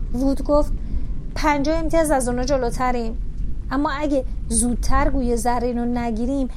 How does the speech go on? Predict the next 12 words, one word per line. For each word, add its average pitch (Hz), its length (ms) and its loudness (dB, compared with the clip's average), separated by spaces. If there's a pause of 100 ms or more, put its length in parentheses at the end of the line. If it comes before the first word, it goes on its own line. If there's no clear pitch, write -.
(180)
مجبوریم 269 840 0
توی 311 260 2
تاریکی 269 480 2
شب 285 300 -2
بازی 220 240 0
کنیم.» 220 520 -4 (500)
هری 240 360 0 (220)
که 254 80 0
به 226 160 2
تنگ 226 420 2
اومده 226 320 -2
بود، 262 180 -4